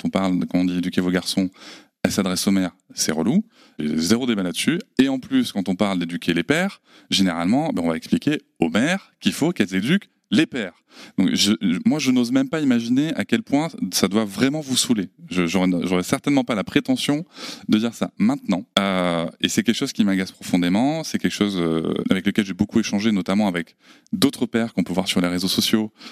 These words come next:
qui se prennent en photo, ceci, cela. Et je vous avoue que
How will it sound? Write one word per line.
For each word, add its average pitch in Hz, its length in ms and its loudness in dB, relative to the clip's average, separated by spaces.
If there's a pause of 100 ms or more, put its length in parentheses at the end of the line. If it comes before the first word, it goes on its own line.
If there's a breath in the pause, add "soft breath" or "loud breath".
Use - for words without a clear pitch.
(140 loud breath)
qui - 120 0
se - 120 2
prennent 101 200 0
en 104 60 2
photo, 110 440 0
ceci, - 280 -2
cela. 123 380 0 (640 loud breath)
Et 135 280 -2
je 98 160 -4
vous 143 220 0
avoue 101 320 -2 (220)
que 113 320 0